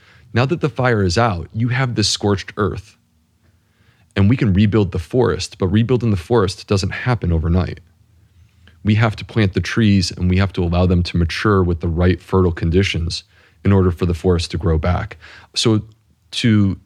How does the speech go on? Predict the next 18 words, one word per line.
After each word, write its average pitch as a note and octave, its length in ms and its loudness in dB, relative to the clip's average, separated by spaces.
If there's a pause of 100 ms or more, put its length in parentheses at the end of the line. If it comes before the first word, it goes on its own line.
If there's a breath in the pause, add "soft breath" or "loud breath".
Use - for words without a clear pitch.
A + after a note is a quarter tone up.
(160)
be A#2+ 120 0
more A#2 160 2
specific, F#2 640 -2 (120)
with F#2+ 160 0
these A2 200 2
particular G#2 400 -2
conditions F#2 440 0
like F2 120 0
ulcerative F2+ 360 -2
colitis E2 320 0
and E2 80 -2
Crohn's E2 280 0
disease, D#2+ 400 -2 (800 loud breath)
I G#2+ 100 2
will A2 140 2
change F#2+ 400 0
their F2 120 2
diet. D#2 380 0